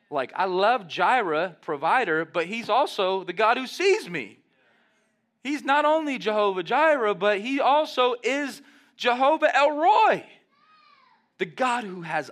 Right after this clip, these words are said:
eyes. "I've now seen the one who sees me." That is why the well was called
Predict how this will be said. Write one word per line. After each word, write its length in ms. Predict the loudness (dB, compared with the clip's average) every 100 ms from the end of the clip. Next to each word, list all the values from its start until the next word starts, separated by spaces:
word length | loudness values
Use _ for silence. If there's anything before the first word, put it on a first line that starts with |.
| -12
eyes. 680 | -8 -8 -10 -16 -18 -20 _ _ _ _ _ _ _ _ _ _ _ _ _ _ _ _ _ _ _ _ _ _ _ _
"I've 160 | -4 -2
now 240 | -2 -2
seen 320 | -4 -8 -8
the 80 | -8
one 240 | -4 -6
who 140 | -6 -12
sees 420 | -12 -8 -6 -6
me." 120 | -8
That 260 | -2 0 0
is 160 | -4 -4
why 300 | 0 0 0
the 160 | -4
well 400 | -2 0 0 0
was 160 | -4 -10
called 300 | -2 -2